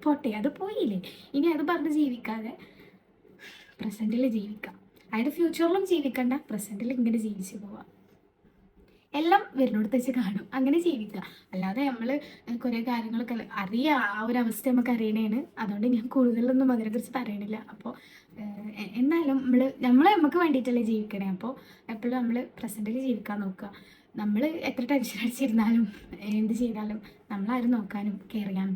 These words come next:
ഒന്നിനും വരില്ല. അപ്പോൾ എപ്പോഴും കൂളായിട്ട് ഓക്കെ ആയിട്ട്. ഇന്നത്തേന്ന് പറഞ്ഞാൽ പറയേണ്ട ആവശ്യമില്ല. ആൽക്കഹോൾ, ടുബാക്കോ ഇതൊക്കെ യൂസ് ചെയ്യുന്നവർക്ക് എന്തായാലും കണ്ണിൻ്റെ അടിയിൽ ഡാർക്ക് സർക്കിൾസ് ഉണ്ടാവും. പിന്നെ, പിന്നെ നമ്മൾ ശ്രദ്ധിക്കേണ്ട ഒരു കാര്യം നമ്മളെ ഫുഡിൻ്റെ രീതി. ഫുഡിൻ്റെ,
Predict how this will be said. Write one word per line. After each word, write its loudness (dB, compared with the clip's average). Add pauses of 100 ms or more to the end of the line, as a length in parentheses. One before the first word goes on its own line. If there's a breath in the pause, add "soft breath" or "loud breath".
ഒന്നിനും -2
വരില്ല. -8 (440 loud breath)
അപ്പോൾ -6
എപ്പോഴും -6 (920)
കൂളായിട്ട് 2 (120)
ഓക്കെ -6
ആയിട്ട്. -4
ഇന്നത്തേന്ന് -2
പറഞ്ഞാൽ 4
പറയേണ്ട 2
ആവശ്യമില്ല. -4 (140)
ആൽക്കഹോൾ, -6 (160)
ടുബാക്കോ -8
ഇതൊക്കെ -6
യൂസ് -4
ചെയ്യുന്നവർക്ക് -8
എന്തായാലും -2
കണ്ണിൻ്റെ -4
അടിയിൽ -6 (540 loud breath)
ഡാർക്ക് -2
സർക്കിൾസ് -6
ഉണ്ടാവും. -2
പിന്നെ, 6 (600 loud breath)
പിന്നെ 0
നമ്മൾ 4 (140)
ശ്രദ്ധിക്കേണ്ട -8
ഒരു -8 (100)
കാര്യം -4
നമ്മളെ 0
ഫുഡിൻ്റെ 6
രീതി. -6 (500 loud breath)
ഫുഡിൻ്റെ, 4